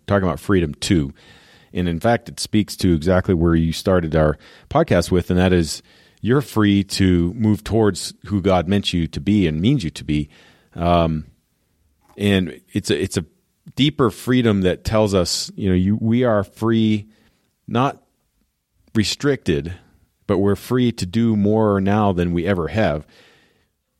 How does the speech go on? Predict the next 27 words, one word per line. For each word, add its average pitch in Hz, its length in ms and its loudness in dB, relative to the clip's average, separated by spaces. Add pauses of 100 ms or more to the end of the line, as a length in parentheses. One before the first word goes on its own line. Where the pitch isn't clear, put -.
In 135 100 -2
our 127 140 0
previous 147 420 -2
episode, 107 400 0
we 101 140 2
were 98 80 2
talking 120 400 0
a 95 40 2
little 104 180 0
bit 92 120 2
about 85 360 0
that 90 200 0
verse, 90 400 -2
especially 87 500 -4
'cause 87 200 -8
we, 92 280 0
we 92 120 -6
talked 110 260 0
about 92 220 2
the 87 80 -4
importance 92 360 -2
of 80 100 -2
the 76 80 -2
sword 95 360 2
of 82 80 0
the 73 80 0
Spirit, 85 500 -2